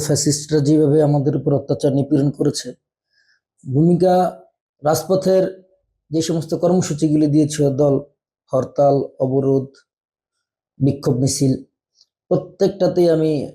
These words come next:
সক্রিয়ভাবে লোকজন, নেতাকর্মী নিয়ে অংশগ্রহণ করেছি এবং জীবনের মায়া ত্যাগ করেই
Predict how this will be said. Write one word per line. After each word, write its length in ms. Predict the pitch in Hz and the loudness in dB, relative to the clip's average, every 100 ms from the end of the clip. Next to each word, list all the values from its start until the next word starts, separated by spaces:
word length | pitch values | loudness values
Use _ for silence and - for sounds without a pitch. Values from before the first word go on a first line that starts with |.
| _ | _
সক্রিয়ভাবে 800 | - - - 160 165 139 131 147 | -6 -6 -4 -2 0 0 0 2
লোকজন, 480 | 139 147 127 135 139 | 2 0 0 0 0
নেতাকর্মী 420 | 131 143 143 139 | 0 -2 -2 -2
নিয়ে 200 | 143 151 | -4 -4
অংশগ্রহণ 440 | 131 - 123 120 120 | -6 -8 -12 -12 -12
করেছি 380 | 117 - - - _ _ _ _ _ _ _ _ 123 | -16 -12 -14 -14 _ _ _ _ _ _ _ _ 0
এবং 400 | 135 143 139 - - - _ _ _ _ _ _ _ 165 | 2 2 0 -4 -14 -18 _ _ _ _ _ _ _ -6
জীবনের 380 | 127 156 165 156 | 0 2 4 4
মায়া 260 | 151 165 170 | 2 2 0
ত্যাগ 260 | 165 160 156 | 0 -2 -2
করেই 380 | 147 143 131 | 0 0 -2